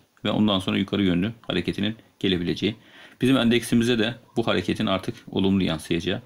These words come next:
ve, e, özellikle bugün bazı ana tahtaların nasıl gittiğini hep birlikte gördük. Bir arkadaşımız üçüncü kez yorum yazdı. Üçüncü oldu tabii. Yani varan üç diyeyim ben.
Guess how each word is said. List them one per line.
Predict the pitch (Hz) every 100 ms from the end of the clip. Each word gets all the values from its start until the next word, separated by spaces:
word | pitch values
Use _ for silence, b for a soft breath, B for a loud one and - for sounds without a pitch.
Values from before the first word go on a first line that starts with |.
| B B B B
ve, | 107 117 - - _ b b b _
e, | 107
özellikle | - 110 117 113 113
bugün | 113 110 113 - _
bazı | 113 110 -
ana | 107
tahtaların | - 98 98 98 104
nasıl | 107 104 95
gittiğini | 92 - 92 104 113 _ -
hep | 110 -
birlikte | 82 - 110
gördük. | 95 90 110 - B B B B
Bir | 131
arkadaşımız | 117 113 104 - 117 127
üçüncü | - - 113
kez | 113 98
yorum | 101 107 98 - _ _ _
yazdı. | 98 92 85 98 120 -
Üçüncü | 92 101 101
oldu | 98 82
tabii. | - 82 117 - B B B
Yani | 92 92
varan | 95 98
üç | 101 -
diyeyim | - 82 85
ben. | 110